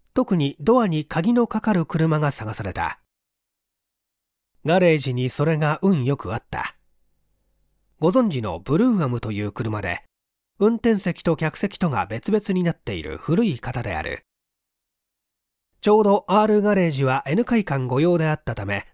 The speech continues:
難なく希望が達せられて、恐怖におののく恵子もすっかり安心してしまったのであったが、兄はからんや。そうした安心こそ、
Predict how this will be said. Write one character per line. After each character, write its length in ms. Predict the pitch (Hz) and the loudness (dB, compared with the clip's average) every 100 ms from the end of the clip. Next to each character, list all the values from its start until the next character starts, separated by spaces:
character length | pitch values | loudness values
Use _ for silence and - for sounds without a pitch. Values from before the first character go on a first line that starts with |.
| - | -2
難 220 | 226 233 | 0 2
な 100 | 147 | 0
く 180 | 120 107 | -4 -8
希 160 | - | -2
望 160 | 135 165 | 0 2
が 140 | 151 | 0
達 180 | 135 123 | -4 -6
せ 100 | - | -6
ら 100 | 117 | -6
れ 80 | 110 | -6
て、 220 | 104 92 _ _ _ _ _ _ _ | -6 -6 _ _ _ _ _ _ _
恐 240 | - 160 147 | 0 4 4
怖 140 | 139 | 0
に 160 | 127 131 | -4 -4
お 140 | 120 | -2
の 120 | 147 | 0
の 100 | 143 | 0
く 180 | 143 127 | 0 -4
恵 200 | - 151 | -2 -2
子 120 | 127 110 | -2 -4
も 260 | 98 104 | -4 -6
す 180 | - - | -8 -14
っ 40 | - | -6
か 140 | 160 | -2
り 160 | 156 143 | 0 -2
安 180 | - 156 | -4 -4
心 280 | - 165 156 | 0 0 0
し 80 | - | -2
て 100 | 165 | -2
し 100 | 160 | -2
ま 80 | |
っ 80 | 156 | -4
た 120 | - | -2
の 100 | 143 | -2
で 80 | 131 | -2
あ 60 | 127 | -4
っ 80 | - | -6
た 120 | 123 | -8
が、 260 | 113 113 - _ _ _ - | -6 -6 -8 _ _ _ -6
兄 400 | 95 127 143 110 | -4 0 -2 -2
は 200 | - 127 | -6 -4
か 120 | 120 | -4
ら 60 | 131 | -4
ん 100 | 101 | -4
や。 160 | 82 - _ _ _ _ _ _ _ | -6 -8 _ _ _ _ _ _ _
そ 280 | - 143 151 | -6 0 2
う 60 | 147 | 0
し 160 | - | -2
た 300 | 131 131 - | -4 -2 -2
安 180 | 131 156 | -2 -2
心 260 | - 165 156 | -2 -4 -2
こ 120 | 156 | -4
そ、 300 | - 92 | -4 -6